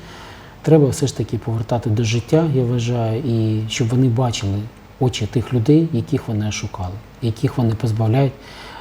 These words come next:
цивільних, громадянських і взагалі прав людини. Допомагайте один одному, допомагайте Збройним силам, допомагайте Україні.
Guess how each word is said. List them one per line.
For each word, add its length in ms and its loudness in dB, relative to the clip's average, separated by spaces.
цивільних, 520 2
громадянських 760 -2
і 140 -2
взагалі 380 0
прав 260 -2
людини. 360 -4
Допомагайте 680 4
один 220 0
одному, 380 2
допомагайте 640 -2
Збройним 380 -2
силам, 300 2
допомагайте 600 -2
Україні. 400 -2